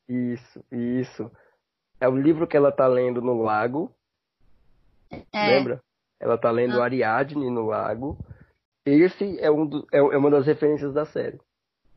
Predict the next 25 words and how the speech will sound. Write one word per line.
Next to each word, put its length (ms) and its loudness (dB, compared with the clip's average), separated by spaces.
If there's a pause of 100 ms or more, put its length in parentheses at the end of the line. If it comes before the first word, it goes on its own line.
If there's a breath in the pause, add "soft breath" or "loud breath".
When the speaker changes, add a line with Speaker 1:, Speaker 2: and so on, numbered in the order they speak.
(1080)
Speaker 1:
É 100 -2
o 60 -2
mito 1000 -6 (120)
do 140 -2
labirinto. 680 -2 (1300)
Esse 280 -4
livro, 320 0
Ariadne, 580 0
é 60 -2
sobre 280 -6
o 40 -2
mito 320 -2
do 100 -2
labirinto. 600 0 (500)
Ariadne 920 -2 (120)
é 180 4
a, 260 -2
é 180 -4
a 60 0
pessoa 320 0
que 120 -12
cuida 380 2
do 120 0
labirinto, 540 -2
entendeu? 340 -6